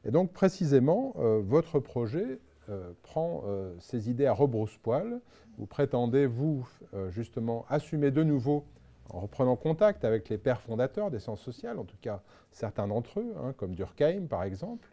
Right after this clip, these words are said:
vous prétendez renouer avec un projet qui fasse des sciences sociales de véritables sciences. Et peut-être d'ailleurs une science au singulier, ça faudrait voir. Et donc j'aimerais que vous nous en disiez un petit peu plus, euh, peut-être de manière assez,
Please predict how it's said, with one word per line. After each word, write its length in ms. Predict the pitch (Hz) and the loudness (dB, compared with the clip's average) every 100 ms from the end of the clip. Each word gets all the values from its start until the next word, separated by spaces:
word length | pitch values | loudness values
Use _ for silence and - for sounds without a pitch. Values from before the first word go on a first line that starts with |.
| _ - - - | _ -20 -20 -12
vous 140 | 117 120 | -8 -4
prétendez 420 | - 120 113 120 | -2 0 4 6
renouer 540 | 117 151 139 135 208 | 8 8 8 4 2
avec 400 | 226 123 156 - | 2 2 0 -2
un 140 | 117 113 | -2 -2
projet 560 | - 127 110 107 156 - _ _ _ | -4 -4 -2 -2 -4 -6 _ _ _
qui 160 | _ - | _ -8
fasse 260 | - 160 170 | 0 2 2
des 100 | 117 | -2
sciences 180 | 123 | -4
sociales 360 | - 92 - 180 | -4 -6 -4 -4
de 80 | 120 | -4
véritables 560 | 92 92 - 165 113 | -4 -4 -2 -2 -2
sciences. 680 | 123 - 98 85 117 - _ _ 165 156 - | -6 -8 -12 -12 -16 -20 _ _ -18 -18 -16
Et 60 | |
peut-être 300 | - 101 139 | -8 -2 0
d'ailleurs 300 | 101 101 123 117 | 0 0 0 0
une 180 | 131 156 | 0 2
science 400 | 156 - 92 151 | 0 -6 -8 -8
au 60 | 113 | -10
singulier, 560 | - 104 92 85 120 | -10 -10 -8 -8 -8
ça 160 | 180 92 92 | -10 -16 -14
faudrait 220 | 98 90 | -8 -8
voir. 320 | 80 98 196 190 _ - - - - - | -6 -8 -10 -14 _ -20 -20 -20 -20 -6
Et 60 | 101 | 0
donc 120 | 117 | 4
j'aimerais 360 | 123 135 165 | 4 6 4
que 420 | 202 - 151 143 120 | 4 4 8 8 6
vous 80 | - | 0
nous 140 | 135 120 | 0 0
en 60 | |
disiez 260 | 127 135 147 | 0 2 2
un 100 | 156 | 0
petit 160 | - | -2
peu 140 | 135 127 | 0 0
plus, 500 | - 196 254 - - | 0 -2 -2 -6 -12
euh, 260 | - 101 107 | -8 -4 -2
peut-être 360 | 101 113 - 110 | -4 2 2 2
de 80 | 110 | 0
manière 400 | 107 113 117 107 | 0 -2 -2 -4
assez, 480 | 95 - 110 104 | -6 -4 -2 0